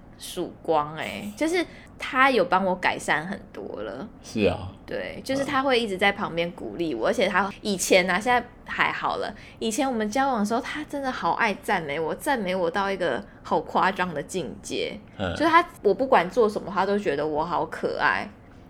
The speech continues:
Speaker 1: 然后他以前还会说什么，“我觉得你睡觉开直播就可以赚钱了，因为你睡觉的时候很好看。”
Speaker 2: 嗯。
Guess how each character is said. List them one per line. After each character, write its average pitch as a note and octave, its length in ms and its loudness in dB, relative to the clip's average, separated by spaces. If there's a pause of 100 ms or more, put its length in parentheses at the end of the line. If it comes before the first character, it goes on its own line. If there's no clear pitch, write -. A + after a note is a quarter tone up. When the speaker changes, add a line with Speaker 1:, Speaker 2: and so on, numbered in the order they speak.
(200)
Speaker 1:
然 G3 120 0
后 A#3+ 100 4
他 C#4 160 6
以 G3+ 40 4
前 G#3 160 0
还 E3+ 140 2
会 F#3+ 100 2
说 F#3 280 -2
什 F3 140 -4
么 G2 380 -6 (540)
，“我 A#3+ 100 2
觉 A3+ 140 0
得 D#4 80 2
你 D4 120 -2
睡 A#3+ 240 2
觉 A#3+ 240 0 (320)
开 A#3 220 0
直 F3+ 180 -4
播 F#3+ 160 -2
就 G3+ 160 0
可 G#3 120 -6
以 - 100 -2
赚 D#3+ 320 -2
钱 - 300 -8 (100)
了， G#2+ 80 -12
因 B3 80 -4
为 C#4 60 -4
你 G#3 100 -2
睡 A3+ 180 0
觉 G#3 160 -2
的 E3+ 60 -4
时 - 80 -6
候 D#3+ 100 -4
很 E3+ 220 -12
好 - 300 -10
看。” - 280 -6 (100)
Speaker 2:
嗯。 F#2+ 380 -4